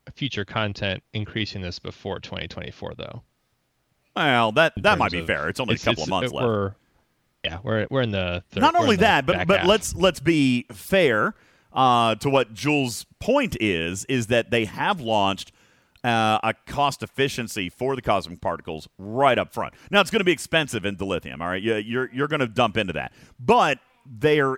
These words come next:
Speaker 2: is an efficiency research right up front that you can start with, you know, right up front. So, I mean, that, that is probably also, um,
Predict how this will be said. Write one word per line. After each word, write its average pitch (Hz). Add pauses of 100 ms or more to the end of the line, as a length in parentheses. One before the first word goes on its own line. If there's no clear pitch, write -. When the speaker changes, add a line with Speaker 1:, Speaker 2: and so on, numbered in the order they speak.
Speaker 2:
is 151
an 127
efficiency 135
research 113
right 117
up 98
front 156 (220)
that 110
you 123
can 110
start 127
with, 90 (540)
you 113
know, 82 (100)
right 120
up 104
front. 160
So, 151
I 139
mean, 135
that, 127
that 156
is 165
probably 98
also, 82 (440)
um, 80